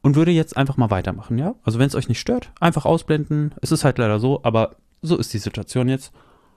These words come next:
Hm. Jedenfalls, Good Old Podigy, das war das Ding so vor fünf Jahren oder sowas, wenn,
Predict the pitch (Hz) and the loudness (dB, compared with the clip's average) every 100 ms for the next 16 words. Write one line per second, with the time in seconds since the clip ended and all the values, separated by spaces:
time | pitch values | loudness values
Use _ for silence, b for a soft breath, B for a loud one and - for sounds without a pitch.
0 | b b b _ _ - 180 180 _ _ | b b b _ _ -2 0 0 _ _
1 | - _ - - _ _ - - 135 139 | -20 _ -20 -20 _ _ -20 -2 4 4
2 | 120 98 - - - _ B B B B | 4 0 -4 -14 -20 _ B B B B
3 | - 190 185 - 143 101 - 92 - 160 | 4 6 6 4 2 2 -2 -2 0 0
4 | 175 170 - 127 127 123 120 110 - 135 | 2 0 2 2 4 2 2 0 0 0
5 | 127 107 98 98 98 92 92 - 104 107 | 0 0 0 0 -2 -4 -4 -2 0 0
6 | - | -4